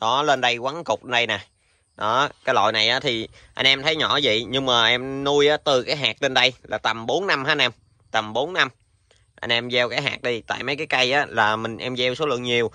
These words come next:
thì có một số cây á, là nó sẽ nằm ở khuất, nó sẽ bị đẹp ha anh em. Đó, nó sẽ bị đẹp hơn.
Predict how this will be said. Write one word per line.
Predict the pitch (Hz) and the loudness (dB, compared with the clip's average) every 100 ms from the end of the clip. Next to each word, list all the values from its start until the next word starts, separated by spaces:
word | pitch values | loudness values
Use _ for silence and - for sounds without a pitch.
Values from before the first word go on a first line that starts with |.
| - - | -12 -8
thì | 110 | -4
có | 139 143 | 0 0
một | 147 104 | 0 -4
số | - 151 | -2 -2
cây | 160 139 131 147 | 2 4 4 2
á, | - _ | 0 _
là | 110 107 | -4 -2
nó | 131 | -4
sẽ | 135 | -2
nằm | 131 104 113 | -2 -2 -4
ở | |
khuất, | - 196 - - | -2 -4 -4 -16
nó | 147 | -12
sẽ | - 135 | -8 -8
bị | 123 | -4
đẹp | 117 104 | -4 -4
ha | - | -2
anh | 151 | 0
em. | 131 113 _ _ _ _ _ _ _ - | 0 -4 _ _ _ _ _ _ _ -10
Đó, | 101 107 120 | -4 -2 -2
nó | 135 | -6
sẽ | - | -6
bị | 123 | -4
đẹp | 110 101 | -2 -2
hơn. | 139 135 | 2 2